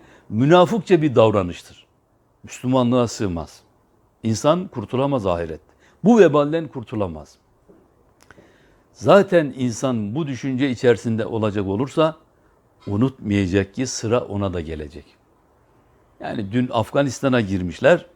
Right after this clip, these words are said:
ya da Irak'a girmişler. Tek tek. Efendim Suriye'ye girmişler. Girdikleri yer kan gözyaşı, gırla gidiyor. Bahaneleri çok. Efendim işte şunun için, efendim bunun için, demokrasi için falan hep geç.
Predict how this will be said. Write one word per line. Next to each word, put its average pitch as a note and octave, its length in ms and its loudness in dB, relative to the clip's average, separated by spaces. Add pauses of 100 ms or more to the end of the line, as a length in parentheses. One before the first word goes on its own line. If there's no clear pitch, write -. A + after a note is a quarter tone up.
(180)
ya C#3 100 0
da D#3 120 4
Irak'a C#3+ 340 6
girmişler. A#2 680 -2 (340)
Tek - 240 -4
tek. G2+ 280 0 (520)
Efendim C#3 380 -2
Suriye'ye E3 480 8
girmişler. C#3 500 0
Girdikleri C#3+ 600 -4
yer D#3+ 240 2 (400)
kan G3+ 360 0
gözyaşı, A#2 560 6
gırla D3+ 280 2
gidiyor. F#2+ 560 -6 (2500)
Bahaneleri G3 500 4
çok. - 380 2 (840)
Efendim F#3+ 420 -2
işte F3+ 200 -2
şunun F#3 280 -2
için, C3 260 -2
efendim E3+ 440 -2
bunun E3+ 180 0
için, D3+ 320 -4
demokrasi E3+ 520 -4
için C3+ 200 -6
falan C#3 280 -4
hep E3+ 220 -6
geç. D3+ 340 4